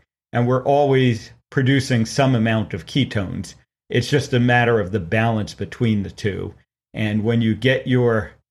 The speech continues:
ketone level high enough, when you're burning enough fat, you're then less reliant on, on the glucose.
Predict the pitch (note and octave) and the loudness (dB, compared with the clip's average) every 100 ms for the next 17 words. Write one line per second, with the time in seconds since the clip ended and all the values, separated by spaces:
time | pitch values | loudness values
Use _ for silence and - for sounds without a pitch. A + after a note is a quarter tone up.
0 | - F#3+ E3 D#3 C3 B2 A#2+ A2 A2+ G#2+ | -6 -2 0 2 2 2 2 2 0 -2
1 | - _ _ - D3 C3+ A#2 G#2 G2+ - | -6 _ _ -6 0 2 2 0 -4 -6
2 | - G#2+ A2 F2+ A#2 B2 A#2+ A2+ A2+ G#2+ | -8 -4 -2 -2 0 0 2 0 0 -2
3 | - D#3+ C#3 G#2+ - _ _ _ - C#3 | -4 0 2 0 -2 _ _ _ 0 2
4 | B2 B2+ A#2+ - A#2 B2+ A#2+ - A2+ G#2 | 2 2 0 -2 -2 0 0 0 0 2
5 | G#2 G#2 G2+ G2+ G2+ G2 F#2+ - _ _ | 0 0 -2 -2 -2 -2 -6 -12 _ _
6 | _ _ A#2 A#2 G#2 G#2 G2+ - A2 - | _ _ -2 0 2 0 -2 -2 -2 -2
7 | G2+ - - | -6 -8 -14